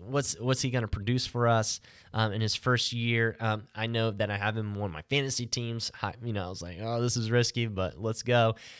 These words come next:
And he had a game of his life. It was awesome. I mean, that one-handed catch was sick. I mean, that's what you get him in here for. That's what people were saying in the scouting reports, is this guy's a freak. And he showed that. He's a freak. He is a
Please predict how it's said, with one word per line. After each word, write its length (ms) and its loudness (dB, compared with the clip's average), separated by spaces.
And 120 4
he 280 4
had 240 8
a 80 4
game 420 0
of 240 0
his 220 -2
life. 580 0
It 220 0
was 280 2
awesome. 640 -2
I 60 -10
mean, 200 -6
that 280 2
one-handed 640 -8
catch 340 -4
was 200 0
sick. 760 0
I 180 -12
mean, 260 -14
that's 260 -4
what 140 4
you 220 0
get 280 -2
him 140 0
in 180 -2
here 220 -4
for. 260 -4
That's 240 0
what 140 2
people 260 0
were 80 2
saying 320 2
in 80 0
the 80 -2
scouting 400 2
reports, 400 0
is 160 -2
this 160 0
guy's 260 2
a 60 0
freak. 460 -6
And 120 2
he 80 4
showed 220 6
that. 260 0
He's 120 -4
a 60 -4
freak. 300 -6
He 300 0
is 360 2
a 160 -4